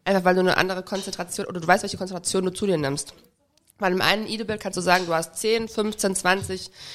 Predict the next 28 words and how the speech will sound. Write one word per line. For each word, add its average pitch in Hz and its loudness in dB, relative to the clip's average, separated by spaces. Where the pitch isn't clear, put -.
Milligramm 180 0
T 220 6
H 190 2
C, 185 0
C 202 2
B 190 0
D, 185 0
was 180 0
auch 175 -2
immer 202 0
drinne, 196 -6
um 185 -2
es 185 -4
zu 185 -6
dosieren. 165 0
Und 196 -6
du 185 4
sagst, 196 4
ich 185 -8
nehme 208 -4
so 196 -2
eins, 233 0
ein 196 -2
zehn 233 6
Prozent 220 0
T 254 0
H 196 4
C, 233 2